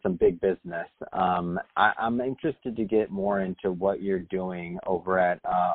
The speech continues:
Horizon Marketing. But before we do that, let's get into your background a little bit more. Um, how did you get started as an entrepreneur?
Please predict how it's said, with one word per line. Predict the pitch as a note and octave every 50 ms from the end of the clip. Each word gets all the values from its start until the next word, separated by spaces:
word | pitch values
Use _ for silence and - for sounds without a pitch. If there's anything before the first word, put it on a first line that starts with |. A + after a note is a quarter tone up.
| - -
Horizon | - G2 G2 F#2+ F#2+ G2 G2 F#2 F#2 F#2+ F2+
Marketing. | F2 E2+ F2+ F#2 F#2 - - F2+ D#2 D#2+ D#2 D#2 E2+ F#2 -
But | F#2+ F2+ -
before | G#2 G2+ - - D#3+ F3
we | F3 F3 D#3+
do | C3+ C3 C#3 B2+ A2+
that, | F#2+ G2+ F#2+ F#2+ F#2 - -
let's | - - _ _
get | - E3+
into | E3+ E3 D#3 - -
your | A#2+ G2+
background | - - G2 F2+ F2 - - F2+ F2 E2+
a | E2
little | E2 E2+ E2+ E2+
bit | D#2 F2 -
more. | - F2 F2+ F2 E2+ D#2+ E2 E2
Um, | D#2+ D2+ - -
how | D3+ E3
did | E3+ F3
you | F3+
get | E3+ D#3+ - _
started | - C#3 B2+ A#2+ A#2 F#2+ G2
as | F#2+
an | G2+ G2+
entrepreneur? | F#2+ F2+ - - - - F2 E2+ D#2+ - -